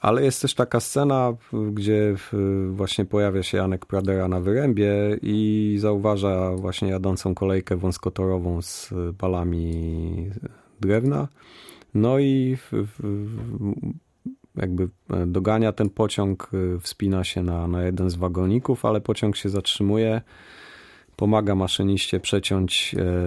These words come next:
drzewo, które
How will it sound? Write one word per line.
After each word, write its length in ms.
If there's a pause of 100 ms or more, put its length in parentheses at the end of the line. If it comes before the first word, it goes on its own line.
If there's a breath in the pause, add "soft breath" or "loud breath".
(960)
drzewo, 540
które 640